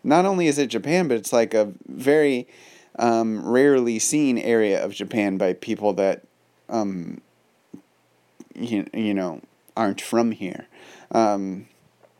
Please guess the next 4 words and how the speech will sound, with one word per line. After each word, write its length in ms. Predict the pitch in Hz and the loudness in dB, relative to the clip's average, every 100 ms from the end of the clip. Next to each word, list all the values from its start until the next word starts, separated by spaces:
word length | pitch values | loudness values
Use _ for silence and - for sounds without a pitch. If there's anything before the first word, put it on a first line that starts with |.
| _ _ _ _ - | _ _ _ _ -10
so 400 | - - 127 123 | -2 2 4 2
I'm 220 | - 127 127 | 0 -4 0
going 340 | 165 165 160 | 0 0 -4
to 600 | - 143 135 131 127 127 | -4 0 2 0 -2 -6